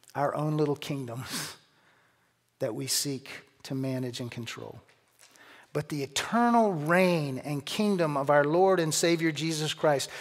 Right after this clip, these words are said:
who established a lasting peace through the, the conquering of sin and death and, and being crucified for his own enemies, shines brightly. It shines brightly. You know where?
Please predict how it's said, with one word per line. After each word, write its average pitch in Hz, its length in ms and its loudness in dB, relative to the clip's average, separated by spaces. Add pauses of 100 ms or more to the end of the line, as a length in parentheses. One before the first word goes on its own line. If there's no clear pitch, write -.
(120)
who 170 140 6
established 202 720 10
a 160 80 8
lasting 190 680 10
peace 196 460 0
through 180 160 2
the, 160 180 6 (260)
the 165 100 4
conquering 226 680 8
of 175 200 6
sin 190 680 6 (300)
and 170 280 6
death 185 440 10
and, 160 240 2 (200)
and 175 180 2
being 208 240 6
crucified 185 840 8
for 185 200 4
his 233 280 6
own 226 320 6
enemies, 196 720 2 (720)
shines 196 500 8
brightly. 143 800 -2 (640)
It 165 100 -2
shines 226 460 4
brightly. 175 540 6
You 170 120 2
know 202 140 8
where? 220 340 10